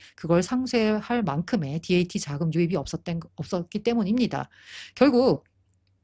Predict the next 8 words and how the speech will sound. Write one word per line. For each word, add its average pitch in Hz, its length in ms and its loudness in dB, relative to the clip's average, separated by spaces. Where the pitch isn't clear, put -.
디에이티 247 420 4
기업으로의, 214 720 2
어, 160 340 -4
드라마틱한 240 840 0
자금 175 400 0
유입이 165 200 0
이루어지면 170 360 0
좋겠지만 170 580 -4